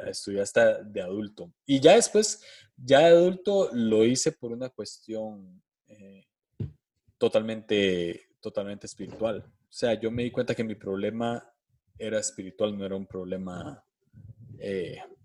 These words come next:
pues, físico o como lo quieren llamar. Era, era una cuestión espiritual. O sea, no me sentía, em, no me sentía digno de, de, de estar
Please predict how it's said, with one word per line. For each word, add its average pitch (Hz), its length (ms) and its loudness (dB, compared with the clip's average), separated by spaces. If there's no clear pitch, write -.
pues, 95 240 -4
físico 101 440 -2
o 92 320 0
como 87 400 -6
lo 90 160 -8
quieren 92 200 -10
llamar. 90 300 -8
Era, 101 200 -2
era 117 200 2
una 127 140 0
cuestión 110 240 -14
espiritual. 90 400 -18
O - 280 -20
sea, 113 200 -4
no 107 180 -12
me 110 140 -10
sentía, 101 540 -14
em, 98 500 -10
no 123 80 -6
me 143 80 0
sentía 127 380 2
digno 117 580 -4
de, 95 760 -2
de, 95 540 -4
de 98 160 -2
estar - 360 0